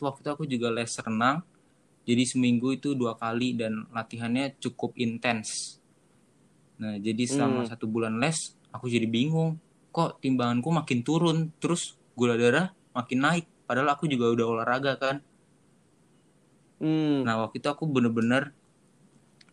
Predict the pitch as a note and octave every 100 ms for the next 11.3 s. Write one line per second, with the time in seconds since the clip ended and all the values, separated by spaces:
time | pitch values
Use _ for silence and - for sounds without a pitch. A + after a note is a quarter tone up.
0 | B2+ A#2+ A#2+ - A2+ G2+ A#2 - _ _
1 | _ _ _ B2 A#2+ A#2+ A#2+ A#2 C3+ B2
2 | D3 B2+ A#2 A#2+ A#2 A#2 - C3 B2 A#2+
3 | - A#2+ A#2+ D3 B2+ A#2 A#2+ C3+ B2+ A#2+
4 | A2+ B2 A#2 A#2+ A#2+ B2+ A2+ A#2+ A#2 A2
5 | B2+ A#2 A2 G#2+ A2+ A2+ - - A#2+ B2
6 | - - B2 A#2+ A#2+ C3+ A#2+ A2 G#2+ G#2
7 | - _ _ _ _ _ _ _ _ _
8 | - C#3 C#3+ D#3 D3+ C#3 C#3+ D#3 D3 _
9 | _ _ _ _ _ _ _ - G#3 G#3
10 | F#3 D#3 C#3+ D3 D3+ C#3+ D3 C#3 C#3+ G#3
11 | C3 C#3 B2